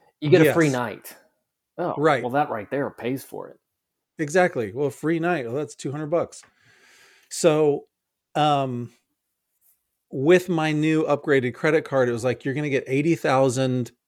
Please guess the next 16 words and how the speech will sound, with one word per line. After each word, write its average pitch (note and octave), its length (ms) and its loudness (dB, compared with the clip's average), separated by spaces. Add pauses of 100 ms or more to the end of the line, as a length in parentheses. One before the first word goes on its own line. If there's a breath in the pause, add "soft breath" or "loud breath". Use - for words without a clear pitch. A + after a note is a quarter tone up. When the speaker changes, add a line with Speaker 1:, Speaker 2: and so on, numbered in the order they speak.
(580)
Speaker 2:
fly C3 440 0
miles," G#2 500 -4
Speaker 1:
Hmm. F2+ 60 -14
Speaker 2:
whatever, A2 440 -4 (440 soft breath)
"but C#3+ 180 -2
you D#3 140 -2
gotta D3 240 2
spend C#3 560 -4
eight C3+ 220 -2
thousand A#2+ 360 -2
dollars G#2+ 380 -4
on F#2+ 160 -14
it," F2+ 120 -16
or G#2 60 -10
whatever. G2+ 400 -8
So C#3 420 -2